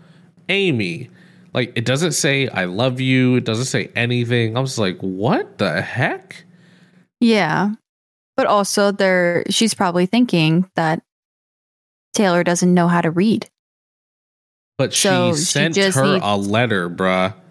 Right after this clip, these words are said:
Speaker 1: which means somebody's gonna read it to her.
Speaker 2: Yeah, so somebody could have
Speaker 1: Yeah.
Speaker 2: just,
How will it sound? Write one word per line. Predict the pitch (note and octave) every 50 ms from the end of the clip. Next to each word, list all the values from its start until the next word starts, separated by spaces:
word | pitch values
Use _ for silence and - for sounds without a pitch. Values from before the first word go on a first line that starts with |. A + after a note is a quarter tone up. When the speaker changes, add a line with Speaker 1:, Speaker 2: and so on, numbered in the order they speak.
| - - -
Speaker 1:
which | - A2 A#2+ A2+ G#2+
means | G2+ B2 C#3+ C#3+ B2+ A#2+ G#2+ G2+ G2+
somebody's | - - C3+ C3+ C3+ B2+ B2 A#2+ A#2 A#2
gonna | B2+ A2+ G#2+
read | G2+ G#2 B2+ C3+ B2+
it | G#2 - -
to | - A#2+
her. | - G#2 F2+ E2+ - - - - - - - - - - - _ _ _ _ _ -
Speaker 2:
Yeah, | - G3+ F#3 E3 D#3 E3+ F#3 F#3
so | - - - G3
somebody | F#3+ - G3 F#3 F#3 F3+ F3+ F3+
could | - - - - G#3 F#3+
have | F#3 D#3 E3 E3 - - - _ _ _ - -
Speaker 1:
Yeah. | A2 - E3 F3+ D#3+ G#2+ G2+ E2+ G2
Speaker 2:
just, | G2 F3+ - - - - -